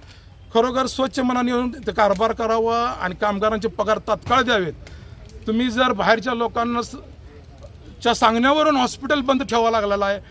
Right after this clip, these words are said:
इथला व-, कामगार मारत असाल तर आम्ही ते होऊ देणार नाही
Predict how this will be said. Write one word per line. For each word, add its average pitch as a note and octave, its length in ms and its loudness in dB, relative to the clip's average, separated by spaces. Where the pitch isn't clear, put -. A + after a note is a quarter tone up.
इथला F#3 180 -2
व-, G3 260 -4
कामगार G#3+ 380 4
मारत C#4 300 2
असाल C#4 340 0
तर G3+ 80 -2
आम्ही G#3 240 -2
ते G3 120 -4
होऊ G#3+ 240 2
देणार A3 320 2
नाही A#3 240 0